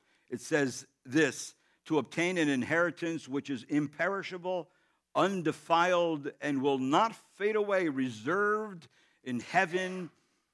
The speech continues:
for you." So while we are here on this earth, we have our brothers and our sisters in Christ to pray with,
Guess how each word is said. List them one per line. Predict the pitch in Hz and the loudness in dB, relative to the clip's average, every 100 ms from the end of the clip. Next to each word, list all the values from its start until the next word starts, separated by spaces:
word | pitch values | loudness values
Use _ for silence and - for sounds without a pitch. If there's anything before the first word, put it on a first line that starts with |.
| _ _ | _ _
for | - - 160 180 | -20 -4 4 4
you." | 165 156 101 78 _ _ _ _ _ _ _ _ _ _ _ | 6 4 2 -6 _ _ _ _ _ _ _ _ _ _ _
So | - 143 | -6 0
while | 127 135 170 202 190 | 2 4 6 6 2
we | 190 190 - | -2 -4 0
are | 160 156 151 | 6 6 6
here | - - 220 160 107 87 82 98 _ _ _ _ _ _ _ _ _ _ _ _ _ _ _ _ _ _ _ _ _ _ _ | 0 -8 -2 0 0 -2 -8 -12 _ _ _ _ _ _ _ _ _ _ _ _ _ _ _ _ _ _ _ _ _ _ _
on | 139 180 | 4 4
this | 185 - - | 4 0 0
earth, | 156 120 101 - _ _ _ _ _ _ _ _ _ _ _ - | 2 2 -2 -10 _ _ _ _ _ _ _ _ _ _ _ 0
we | 143 | 6
have | 165 151 | 8 8
our | 147 135 | 6 6
brothers | 110 139 175 185 190 185 - 147 | 4 6 6 6 0 0 -8 -12
and | 139 139 | -6 -2
our | 131 123 | 0 -2
sisters | - 180 175 - 170 135 | -4 -6 -6 -4 -6 -4
in | 139 | -4
Christ | 127 165 170 175 - | -2 0 2 0 -6
to | 131 | -14
pray | - 170 190 | -4 2 4
with, | 208 220 | 4 2